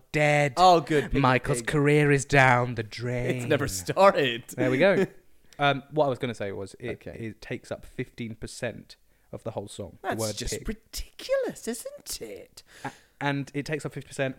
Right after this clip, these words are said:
Speaker 1: and I've just taken up a hundred percent of my round, and
Speaker 2: Can I
Speaker 1: that's
Speaker 2: just
Speaker 1: it.
Speaker 2: say that for the people that have no idea what that is,
Speaker 1: Sure.
Speaker 2: which is more
Speaker 1: Sure.
Speaker 2: mo-, most of the people on the show,
Speaker 1: Absolutely.
Speaker 2: it's, um, basically, it's, uh, the show Betty Blue Eyes is a, is a musical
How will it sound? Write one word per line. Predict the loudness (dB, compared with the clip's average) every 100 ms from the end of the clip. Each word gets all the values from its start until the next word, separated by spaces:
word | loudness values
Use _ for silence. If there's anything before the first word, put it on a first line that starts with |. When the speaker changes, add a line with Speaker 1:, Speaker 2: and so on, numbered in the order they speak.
| -8
Speaker 1:
and | -8 -4
I've | -6
just | -6 -10
taken | -8 -8
up |
a | -8
hundred | -6 -6
percent | -6 -8
of | -6
my | -6 -4
round, | -4 -6 -4
and |
Speaker 2:
Can | -2
I |
Speaker 1:
that's | -2
Speaker 2:
just | -2 -4
Speaker 1:
it. |
Speaker 2:
say | -2 0
that | 2 2 2 0 _ _
for | -10
the | -6
people | -4 -4 -6
that |
have | -6 -6
no | -4 -4
idea | -4
what | -4
that | -6 -6
is, | -8 -6
Speaker 1:
Sure. | 0 0
Speaker 2:
which | 0
is | -4
more | -4 -4
Speaker 1:
Sure. | -4 -4
Speaker 2:
mo-, | -2 -2
most | -2 -4 -6
of | -10
the |
people | -8 -6
on | -8
the | -8
show, | -10 -10
Speaker 1:
Absolutely. | -12 -12 -12 -6
Speaker 2:
it's, | -6 -6 -4
um, | -2 -2 -2
basically, | -2 -2 -2 -2 -2
it's, | -4 -10 -6
uh, | -4 -4 -6 -10
the | -16
show | -12 -12
Betty | -10 -12
Blue | -10 -10 -10
Eyes | -10 -14
is | -14
a, | -14 -14
is | -12
a | -12 -12 _ _ _ _
musical | -8 -8 -10